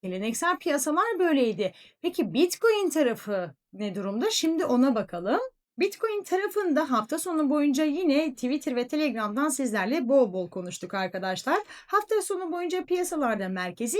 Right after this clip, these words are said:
borsalar üzerinde neler olmuştu hatırlayalım kısaca. Spot'tan satışlar gelmişti. Spot'tan satışlar gelirken de trade'den long pozisyonlar açmışlardı. Böyle bir durumda zaten ne olacağını biliyoruz ama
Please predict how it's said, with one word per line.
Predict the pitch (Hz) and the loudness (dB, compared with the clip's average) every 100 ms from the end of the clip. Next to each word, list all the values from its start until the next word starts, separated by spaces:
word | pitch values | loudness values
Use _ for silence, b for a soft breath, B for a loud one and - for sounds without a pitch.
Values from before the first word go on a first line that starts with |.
| 415 | 0
borsalar | 370 302 320 262 - 240 226 220 | 0 0 0 -2 0 0 0 -2
üzerinde | 220 247 240 214 202 | 0 2 2 0 -2
neler | 269 370 | 0 2
olmuştu | 254 208 185 - 359 302 | 0 -2 -6 -4 -2 0
hatırlayalım | 277 285 233 208 196 196 | 0 0 0 0 -2 -4
kısaca. | 208 - 175 226 311 370 B B | -6 -6 -4 0 0 -2 B B
Spot'tan | - 427 427 403 - 381 381 | 0 4 4 4 4 2 2
satışlar | 302 285 339 - 311 | 0 -2 -2 0 2
gelmişti. | 294 254 240 233 233 - 294 330 | 4 4 2 2 -2 -2 -2 0
Spot'tan | 302 165 190 190 - 302 480 | -2 -6 -6 -6 -2 2 2
satışlar | 466 415 359 320 - 247 | 2 0 0 0 2 2
gelirken | 214 254 311 262 269 262 254 | 2 2 2 0 0 2 4
de | 339 370 B B | 2 -2 B B
trade'den | - 302 233 214 254 302 294 | 0 2 4 2 2 4 4
long | 254 240 | 2 0
pozisyonlar | 233 202 190 - 202 190 190 | -4 -6 -4 -4 -4 -4 -4
açmışlardı. | 196 185 185 180 - 185 175 170 285 330 330 311 247 | -4 -6 -6 -8 -4 -2 -2 2 2 4 2 0 0
Böyle | 294 262 233 | 0 0 -2
bir | 214 | -2
durumda | 214 220 269 | -2 2 2
zaten | 226 202 214 302 254 | 2 0 2 2 4
ne | |
olacağını | 208 190 180 185 185 180 | 2 -4 -4 -4 -6 -6
biliyoruz | 196 185 208 320 | -6 -4 -4 0
ama | 330 196 | 0 0